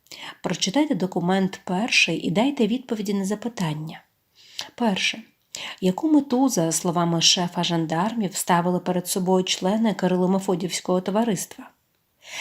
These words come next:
Якими засобами планували її досягти? Друге. Чому Кирило-Мефодіївці зазнали переслідувань? Що найбільше налякало владу в їхній діяльності?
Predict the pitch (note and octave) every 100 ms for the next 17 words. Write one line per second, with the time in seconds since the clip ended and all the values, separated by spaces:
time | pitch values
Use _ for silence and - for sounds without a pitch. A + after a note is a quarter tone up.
0 | - - F3+ F3 F3+ D#3 E3+ F#3 A3 A3
1 | F3+ F3 E3+ F3 F3 E3+ E3+ E3+ F#3 E3+
2 | E3+ F3 - G3 - - D3+ - _ _
3 | _ _ _ _ _ _ _ _ F#3 G#3+
4 | G#3 F#3+ F#3 E3+ F3 - - - - F#3+
5 | F#3 F3 F#3 F3 E3 F3 F3 F3+ G#3 G#3
6 | F#3+ F#3+ - F3+ E3+ F3+ F3 F3+ E3 F3
7 | G#3 G#3+ - G#3+ F#3+ D#3+ E3+ - _ _
8 | _ - - - - G#3 F#3+ F#3 D#3+ G3+
9 | A#3 G#3+ F#3 F3+ F#3 F3+ F3 E3+ F3 A3
10 | G#3+ E3+ E3 D#3 F#3 E3 G3 A3+ F3+ D#3+
11 | - - -